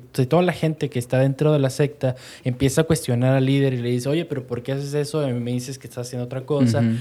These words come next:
Speaker 1: ¿Por qué a él lo mandas a, a vigilarme?" Si, no sé, ¿no? Como que empieza a haber un montón de cuestionamientos y él ya no sabe, esa persona ya no sabe cómo mentir.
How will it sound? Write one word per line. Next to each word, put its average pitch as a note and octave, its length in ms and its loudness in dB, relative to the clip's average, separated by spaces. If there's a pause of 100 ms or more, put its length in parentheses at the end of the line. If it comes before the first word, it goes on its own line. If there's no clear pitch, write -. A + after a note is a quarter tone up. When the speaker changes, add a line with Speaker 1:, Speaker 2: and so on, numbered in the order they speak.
(220)
Speaker 1:
¿Por C#3 180 2
qué C#3+ 120 4
a C#3 100 6
él C#3+ 80 4
lo C#3+ 80 4
mandas C#3+ 400 2
a, D#3 60 2
a C3 140 -2
vigilarme?" C#3 840 0
Si, A#2+ 160 -8
no G#2+ 180 -8
sé, A2 220 -8
¿no? B2 160 -6
Como C#3 240 -2
que C3+ 120 0
empieza B2+ 300 -4
a E3+ 40 2
haber E3 120 2
un E3+ 80 2
montón E3 300 0
de E3+ 100 -4
cuestionamientos D3+ 680 -4
y C3+ 80 0
él C#3 80 -2
ya C#3+ 120 -2
no C#3+ 120 -4
sabe, D3+ 440 0
esa B2 220 -4
persona C#3+ 300 0
ya C#3+ 80 2
no C#3+ 80 2
sabe C#3+ 160 2
cómo D#3 180 4
mentir. D#3 460 4